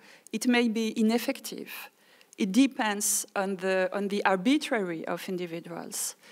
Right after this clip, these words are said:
So hospitality needs to be institutionalized. It requires institutions that guarantee rights. But institutions receive under conditions, and necessarily they restrict hospitality.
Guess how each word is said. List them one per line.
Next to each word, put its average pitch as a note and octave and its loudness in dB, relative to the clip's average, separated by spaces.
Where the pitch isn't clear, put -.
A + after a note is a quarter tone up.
So G#3+ 6
hospitality C#4 2
needs A3 -2
to A3 -10
be F#3+ -8
institutionalized. G3 -4
It - -2
requires B3 4
institutions G#3 -4
that F#3+ -4
guarantee F#3+ -2
rights. - -4
But G#3+ 4
institutions A3+ 2
receive A3 -2
under G#3+ 4
conditions, G3+ 2
and F#3 -4
necessarily G#3+ -2
they F3+ 4
restrict A3 4
hospitality. F#3 -8